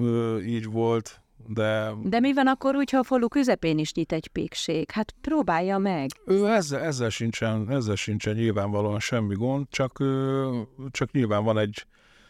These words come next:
Speaker 1: van egy adott, ö, lokáció, ami, ami mondjuk el tud tartani egy pékséget. Tehát most rengeteg pékség azért zárt be, mint amikor én az első pékséget csináltam, tehát ilyen likviditási, ö,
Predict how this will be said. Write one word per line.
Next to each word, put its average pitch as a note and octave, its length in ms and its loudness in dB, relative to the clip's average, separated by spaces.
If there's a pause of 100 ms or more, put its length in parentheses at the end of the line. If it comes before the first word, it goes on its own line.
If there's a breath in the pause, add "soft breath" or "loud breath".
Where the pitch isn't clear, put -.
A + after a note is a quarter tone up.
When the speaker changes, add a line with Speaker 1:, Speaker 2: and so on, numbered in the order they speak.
(280 soft breath)
Speaker 1:
van A#2+ 240 2
egy G#2+ 180 0
adott, A2 440 2
ö, A2 520 2 (720)
lokáció, A2+ 800 2
ami, A2+ 360 2 (580)
ami A2+ 240 2
mondjuk A2+ 300 2
el G#2 140 6
tud - 200 -6
tartani G2 440 0
egy G#2 120 -4
pékséget. G2 580 -2
Tehát - 200 -2
most - 280 -4
rengeteg A#2+ 520 2
pékség A#2+ 800 0
azért A2+ 320 0
zárt A2 220 2
be, A2 100 2
mint A2 220 0
amikor A2 340 0
én G#2+ 80 4
az G#2 140 2
első G2+ 260 2
pékséget F#2+ 560 0
csináltam, F#2+ 500 0
tehát - 220 -4
ilyen G#2 120 4
likviditási, G2+ 800 0
ö, G2+ 420 -2